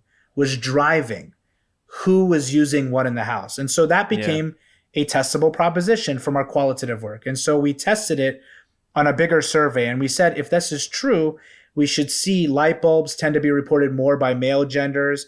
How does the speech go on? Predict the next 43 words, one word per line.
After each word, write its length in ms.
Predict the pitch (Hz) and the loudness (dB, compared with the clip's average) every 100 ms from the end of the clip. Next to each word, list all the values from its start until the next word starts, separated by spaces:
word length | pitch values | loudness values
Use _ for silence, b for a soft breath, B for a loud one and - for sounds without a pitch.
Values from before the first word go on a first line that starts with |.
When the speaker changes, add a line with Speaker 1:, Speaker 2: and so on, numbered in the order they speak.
| b b | b b
Speaker 1:
and 120 | 131 139 | -4 0
that 160 | 143 | 0
division 420 | 143 143 147 151 | 0 0 0 0
happens 400 | 131 139 147 135 | 0 -2 0 -2
even 200 | 131 123 | -2 -4
more 220 | 123 135 135 | 0 0 0
with 200 | 120 113 | -2 -8
the 80 | |
kitchen. 560 | 113 151 - 196 214 220 b b b b - | -4 -4 -2 -4 -4 -8 b b b b -6
And 160 | 151 160 | -2 2
then 200 | 202 214 | 4 4
we 80 | 196 | 0
said, 320 | - 175 165 | 2 2 2
if 160 | 151 - | -2 -2
this 180 | 160 151 | -2 -2
is 140 | 139 | -4
true, 280 | - 196 190 | -2 2 2
it's 100 | 170 | 2
about 260 | 151 139 | 0 -2
power 280 | - 202 208 | 0 0 2
dynamics, 640 | 147 135 123 127 131 - b b b | 2 -2 -4 -4 -8 -12 b b b
then 200 | 139 147 | -2 0
if 160 | 151 147 | 0 0
we 100 | 151 | 0
have 400 | 151 185 185 170 _ _ _ | 0 0 0 -4 _ _ _
female-led 800 | - - 208 208 175 156 151 131 | -8 0 4 4 4 4 2 2
households, 640 | 170 170 - 127 120 127 | 2 2 0 -2 -2 0
either 280 | 143 139 135 | 2 2 2
the 160 | 131 | 0
female's 480 | 123 151 143 135 131 | -2 -2 0 0 0
widowed 420 | 131 135 135 135 | 0 2 4 4
or 140 | 131 123 | 2 0
the 160 | 123 | -2
head 200 | 117 139 131 | -2 -2 -4
of 120 | 120 | -4
the 80 | 120 | -2
household, 600 | 160 160 - 107 107 - b b b | 0 -2 -4 -12 -14 -20 b b b
then 140 | 151 151 | 0 2
we 80 | 147 | 2
shouldn't 320 | - 185 160 | 2 0 0
see 180 | 156 135 | 0 0
this 200 | 120 123 | 0 -4
effect. 500 | - 98 - _ | -8 -12 -12 _